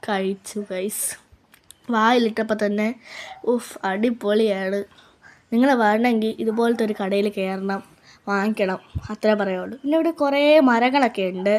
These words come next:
അടിപൊളി വ്യൂ ആയിരിക്കും. പിന്നെ ഇവിടെ നിന്ന് കുറച്ച് ഡാൻസ് വീഡിയോ എടുത്തു. പിന്നെ അടുപ്പിച്ചടുപ്പിച്ച് തന്നെ കുറേ കടകളുണ്ട്, ചെടികളുണ്ട്. ഇവിടെ ഐസ്ക്രീം കട, അങ്ങനെ നിരവധി കടകൾ. അങ്ങനെ ഒരു വേറെ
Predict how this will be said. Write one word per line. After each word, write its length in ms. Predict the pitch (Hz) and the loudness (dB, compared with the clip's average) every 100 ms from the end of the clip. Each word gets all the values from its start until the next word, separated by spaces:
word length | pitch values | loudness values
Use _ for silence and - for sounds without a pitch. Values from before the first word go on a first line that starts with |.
| 247 - - - - 214 | -2 -18 -20 -20 -6 -2
അടിപൊളി 260 | 233 269 254 | 0 0 0
വ്യൂ 160 | 220 233 254 | 0 0 0
ആയിരിക്കും. 380 | 208 196 196 208 226 - | -2 -4 -4 -4 -6 -8
പിന്നെ 160 | 240 233 | -4 0
ഇവിടെ 180 | 214 220 | 2 2
നിന്ന് 140 | 254 302 | 2 0
കുറച്ച് 180 | 320 302 | -2 -2
ഡാൻസ് 300 | 254 214 233 339 | -2 -2 -4 -2
വീഡിയോ 300 | 330 339 359 | 0 0 0
എടുത്തു. 260 | 262 233 220 254 - - - | 0 0 -4 -6 -10 -20 -4
പിന്നെ 120 | 330 | 2
അടുപ്പിച്ചടുപ്പിച്ച് 680 | 349 370 381 381 269 262 - 254 | 2 2 0 2 0 -2 -2 -2
തന്നെ 160 | 196 220 | -2 -4
കുറേ 180 | 202 196 196 202 226 | -4 -2 0 0 0
കടകളുണ്ട്, 640 | 196 190 196 202 180 175 185 196 - | -2 0 -2 -2 -4 -4 -2 -2 -4
ചെടികളുണ്ട്. 680 | 180 196 208 190 180 180 185 202 - - - - | -4 -2 -2 -4 -4 -2 -2 -2 -8 -20 -20 -6
ഇവിടെ 180 | 220 220 - _ _ _ _ _ _ - 233 | -2 -2 -6 _ _ _ _ _ _ 0 2
ഐസ്ക്രീം 400 | 240 - 240 220 214 | 0 -2 -4 -2 -2
കട, 140 | 190 196 202 220 | -4 -2 -2 -2
അങ്ങനെ 220 | 226 269 - | -2 -2 -2
നിരവധി 320 | 339 381 349 233 | 0 2 2 0
കടകൾ. 300 | 196 190 185 185 - _ _ _ - - _ - | -2 -4 -6 -8 -10 _ _ _ -20 -20 _ -4
അങ്ങനെ 240 | 220 214 208 - _ _ _ 233 | -2 -2 -4 -8 _ _ _ 0
ഒരു 120 | 220 208 | 0 2
വേറെ 220 | 208 226 | 2 0